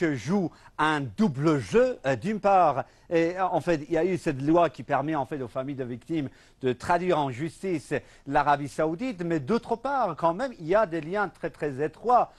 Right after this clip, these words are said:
entre, euh, Washington et Riyad, et les autorités américaines savent mieux que toute autre personne qui était derrière les attentats du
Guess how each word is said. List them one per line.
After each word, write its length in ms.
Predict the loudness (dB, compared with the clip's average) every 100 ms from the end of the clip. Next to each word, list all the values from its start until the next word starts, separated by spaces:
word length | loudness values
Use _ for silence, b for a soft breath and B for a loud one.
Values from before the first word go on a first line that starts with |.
| b -4
entre, 540 | -2 -2 -2 -2 -2 b b
euh, 120 | 0 2
Washington 640 | -2 -2 -6 0 0 0 -2
et 300 | 0 0 -2 b -4
Riyad, 680 | -4 0 2 2 2 -2 B B
et 120 | 0
les 180 | 2 2
autorités 400 | 2 2 0 0
américaines 720 | 0 2 4 2 0 -4 -4 -8 b
savent 600 | -6 2 6 4 2 -6
mieux 480 | -6 -2 4 6 6
que 120 | 2
toute 280 | -8 -8 -6
autre 180 | -6 -6
personne 600 | -6 -6 0 0 0 -4 b b _
qui 220 | -8 0
était 260 | 2 2 0
derrière 500 | 0 0 2 0 0
les 160 | -4
attentats 480 | -4 -4 -2 0 0 b b -10
du 180 | -8